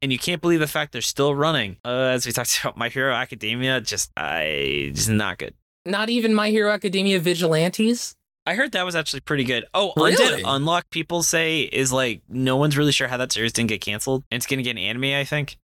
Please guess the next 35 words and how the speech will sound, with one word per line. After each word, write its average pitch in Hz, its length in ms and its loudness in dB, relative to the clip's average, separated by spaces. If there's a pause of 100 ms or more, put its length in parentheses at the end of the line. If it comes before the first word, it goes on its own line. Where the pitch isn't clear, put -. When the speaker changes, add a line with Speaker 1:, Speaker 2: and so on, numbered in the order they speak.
Speaker 2:
That's 254 180 -2
so 370 180 2
weird. 143 380 0
I 165 120 -2
mean, 190 200 0
look, 214 220 2
at - 60 -20
the 180 140 0
end 190 80 0
of 185 60 -2
the 180 80 2
day, 165 240 2
if 143 80 -2
people 156 320 0
are 135 80 2
reading 131 340 2
it, 117 80 4
it 117 120 0
doesn't 123 280 0
matter 117 240 2
the 101 120 -2
quality. 104 600 0 (320)
Speaker 1:
Mm-hmm. 120 280 0 (200)
Speaker 2:
If 131 220 -2
they're 143 160 0
reading 143 340 0
it, 123 140 0
then 113 100 0
Shonen 113 380 -2
Jump 104 220 -2
is 101 100 -10
gonna 95 180 -2
keep 92 220 -2
it 92 80 -2
around. 87 380 -4